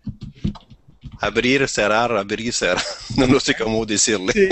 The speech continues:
Speaker 2: la ventana se abría y cerraba y daba
Speaker 1: Ruido.
Speaker 2: golpes.
Speaker 1: Ah, golpes, sí.
Speaker 2: Sí, sí, ¿comprenden la palabra golpe?
Speaker 1: Sí, sí,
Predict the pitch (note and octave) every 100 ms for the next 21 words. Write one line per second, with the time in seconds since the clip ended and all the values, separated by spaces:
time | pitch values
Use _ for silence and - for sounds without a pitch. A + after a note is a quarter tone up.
0 | - D#3 D3+ C#3+ D3+ D#3 G3 G3 F3+ F3
1 | F3+ G3 - - D3+ D3 C#3+ - B2 B2+
2 | B2 A2 C3 D#3 G3 G#3+ G#3+ G#3+ A3 G#3+
3 | - E3 F3 F#3 G#2 - - E3+ E3 D3
4 | C#3+ C3+ B2 B2 D3 A3 - - - -
5 | - - - - - - C3+ D3+ D#3 D3+
6 | - A#2 D3 D#3 D#3+ E3+ F3 G3+ A#3 -
7 | _ _ - - A#2 - A2 G#2+ G2+ -
8 | - - _ B2 D#3+ D#3 C#3+ C3 - -
9 | - - - G#2+ B2 B2 G2 A#2 G#2+ F2+
10 | F#2 - - - C#3 C3+ A#2+ - - -
11 | - E3 E3+ - E3 G3 G#3+ A3 G#3+ F#3+
12 | F#3+ F#3+ D#3+ F#3+ G3+ G#3+ A#3 D4 D#4 -
13 | - - A#2 A#2